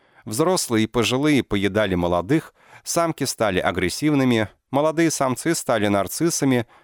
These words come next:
и в среде мышиной стаи начались гомосексуальные контакты. Учёные сделали вывод, что в условиях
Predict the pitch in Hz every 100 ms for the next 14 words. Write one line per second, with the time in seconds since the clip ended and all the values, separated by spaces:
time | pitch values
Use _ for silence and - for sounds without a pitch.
0 | _ 143 - 151 147 156 143 131 135 120
1 | 113 - 156 156 147 127 127 - 113 139
2 | - 104 101 - - 90 90 92 92 92
3 | 90 76 69 - - _ _ _ _ _
4 | _ - 160 190 175 151 101 92 120 139
5 | 131 127 120 117 80 73 - _ _ _
6 | - 101 98 101 123 110 90